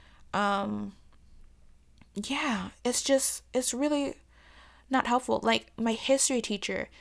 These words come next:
would literally show me how I'm supposed to do things. I'm like, "Thank you. Now I can't mess it up because you're showing me where I went wrong and how to do better." I would love it if my other teachers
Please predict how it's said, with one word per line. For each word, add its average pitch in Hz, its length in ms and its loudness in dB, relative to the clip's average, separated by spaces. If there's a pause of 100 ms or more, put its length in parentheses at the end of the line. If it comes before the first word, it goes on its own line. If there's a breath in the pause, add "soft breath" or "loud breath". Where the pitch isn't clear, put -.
(200 loud breath)
would 214 220 6
literally 247 560 2
show 226 520 2
me 220 280 4
how 208 260 0
I'm 226 220 4
supposed - 460 0
to 208 80 0
do 220 200 0
things. - 480 -8
I'm 214 160 2
like, 202 180 -4
"Thank 311 480 0
you. - 220 -4 (400 loud breath)
Now 233 340 2
I 269 100 2
can't - 380 -4
mess 190 380 -2
it 233 140 2
up 311 260 2 (140)
because 214 420 -2
you're 220 280 -2 (260 loud breath)
showing 220 640 4
me 226 180 4
where 196 360 2
I 233 120 6
went 247 220 2
wrong 202 400 2
and 226 160 2
how 196 260 6
to 208 140 2
do 208 180 0
better." 226 680 2 (920 soft breath)
I 208 140 0
would 220 220 2
love 208 280 6
it 220 80 6
if 226 160 2
my 247 200 0
other 196 240 0
teachers 214 580 -2